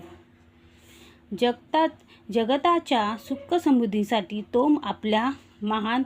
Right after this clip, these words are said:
तत्वाचा उपदेश करील. ज्या धार्मिक जीवनाची तो घोषणा करील ते जीवन आरंभी का-, कल्याणकारक, मध्ये कल्याणकारक आणि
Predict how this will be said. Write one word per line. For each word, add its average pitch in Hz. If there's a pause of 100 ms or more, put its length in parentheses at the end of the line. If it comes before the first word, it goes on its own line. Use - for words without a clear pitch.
तत्वाचा 220
उपदेश 214 (100)
करील. 226 (1120)
ज्या 269
धार्मिक 226 (180)
जीवनाची 214 (120)
तो 269
घोषणा 220
करील 226 (440)
ते 285
जीवन 220 (100)
आरंभी 226 (460)
का-, 226 (380)
कल्याणकारक, 247 (320)
मध्ये 220 (260)
कल्याणकारक 233 (160)
आणि 240